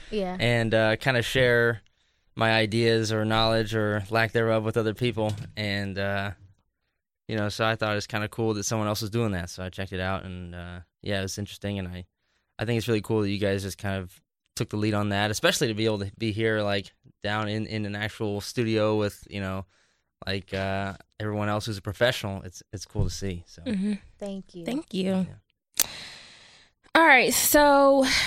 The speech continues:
Speaker 3: we, um, listened to an episode of the Friend Zone podcast, and they were talking about the attachment theory. Um, I didn't get to finish part two. I forgot.
Speaker 1: Part two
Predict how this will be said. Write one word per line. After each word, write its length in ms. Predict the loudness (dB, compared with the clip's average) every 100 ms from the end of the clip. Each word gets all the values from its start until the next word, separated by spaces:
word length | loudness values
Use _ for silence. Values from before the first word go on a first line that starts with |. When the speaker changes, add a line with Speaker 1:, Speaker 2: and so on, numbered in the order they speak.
| 2
Speaker 3:
we, 340 | 2 4 6 6 6 4 4
um, 760 | 4 6 6 4 4 2 0 -6 _ _ _ -4
listened 560 | 2 4 4 4 4 4
to 400 | 2 4 4 4
an 100 | 4
episode 500 | 2 2 4 4 4
of 120 | 2
the 40 | 0
Friend 340 | 2 4 4
Zone 240 | 2 2
podcast, 640 | 2 2 2 0 0 0 0
and 160 | 2 2
they 120 | 2
were 160 | 0 -2
talking 360 | -2 0 0
about 500 | 0 0 2 2 0 -6 _
the 220 | -2 -2 -2
attachment 680 | -2 0 0 0 -2 -2
theory. 480 | 0 2 2 -2 -4 -8 -20 -20 -20 -20 _ _ 2
Um, 600 | 4 6 4 2 0 -2 0
I 160 | 2 4
didn't 280 | 4 4 4
get 140 | 2
to 100 | 0 -2 -12 -6 0
finish 400 | 2 2 0 0
part 240 | 0 0
two. 320 | 0 0 -2 -8 -6
I 100 | -4
forgot. 380 | -4 -4 2 2
Speaker 1:
Part 160 | 2
two 420 | -2 -6 -4 -6